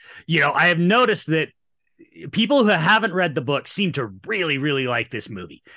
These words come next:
And people who have read the book seem to really, really not like the movie. And I'm sure there's exceptions to that, but, um,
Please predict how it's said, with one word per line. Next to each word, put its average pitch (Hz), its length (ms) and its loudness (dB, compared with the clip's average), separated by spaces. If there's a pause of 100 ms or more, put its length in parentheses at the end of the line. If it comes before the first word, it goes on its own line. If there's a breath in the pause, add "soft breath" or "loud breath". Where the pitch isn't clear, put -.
(160 loud breath)
And 131 140 -2
people 165 260 -2
who 127 120 -4
have 196 380 0
read 147 200 -2
the 131 60 -6
book 117 260 -4
seem 131 260 -6
to 120 140 -8
really, 143 420 -6
really 123 320 -6
not 107 400 -6
like 101 220 -16
the 98 80 -16
movie. - 380 -20
And 135 180 -4
I'm 131 120 -4
sure 165 240 -2
there's 156 220 -2
exceptions 120 640 -6
to 117 100 -8
that, 98 300 -8
but, 107 260 -6
um, 95 380 -8